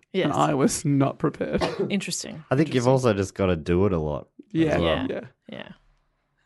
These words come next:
Speaker 1: Yeah. <laughs>
Speaker 3: Like a lot of things, you can't be like, "Ah, suck at this." But in
Speaker 2: Uh-huh.
Speaker 3: the bin.
Speaker 2: <laughs> Yeah, yeah.
Speaker 1: Matt, who would you be married to if you married somebody at
Speaker 3: Thirteen.
Speaker 1: thirteen?
Speaker 3: Um,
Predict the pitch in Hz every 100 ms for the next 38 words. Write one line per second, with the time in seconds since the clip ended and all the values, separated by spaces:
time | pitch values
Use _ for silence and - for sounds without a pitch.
0 | - 254 233 - - 117 139 127 113 113
1 | 101 110 95 98 101 90 85 - - 127
2 | 113 - 107 107 110 80 92 101 - -
3 | _ _ _ 196 160 139 147 113 107 104
4 | 123 - - - 180 233 - - - 214
5 | - 165 - _ _ - 139 - 214 247
6 | 214 262 302 220 185 190 202 185 175 175
7 | - 156 151 - 175 170 165 170 165 180
8 | 165 165 160 - - 120 131 127 - 95
9 | 110 90 73 - - 107 107 107 104 104
10 | 104